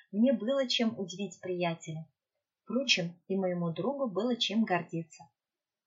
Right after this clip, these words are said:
За год под руководством ворчливого капитана Шарета он умудрился подняться до десятника, получить собственный отряд и теперь нещадно гонял его на тренировках. Отряд.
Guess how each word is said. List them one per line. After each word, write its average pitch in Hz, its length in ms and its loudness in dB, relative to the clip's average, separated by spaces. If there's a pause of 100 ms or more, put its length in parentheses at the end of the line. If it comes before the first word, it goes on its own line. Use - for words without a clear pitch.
(1300)
За 226 260 8
год 185 160 2 (280)
под 196 180 -4
руководством 208 640 0
ворчливого 196 540 2
капитана 180 600 0
Шарета 175 680 0 (240)
он 196 200 -2
умудрился 185 600 -2
подняться 175 520 -2
до 180 140 2
десятника, 175 760 -6 (240)
получить 240 540 -2
собственный 185 680 -4
отряд 233 420 -2 (280)
и 180 60 -12
теперь 175 340 -2
нещадно 254 500 0
гонял 226 340 2
его 208 160 -4
на 190 160 -6
тренировках. 170 720 -6 (300)
Отряд. 214 520 -2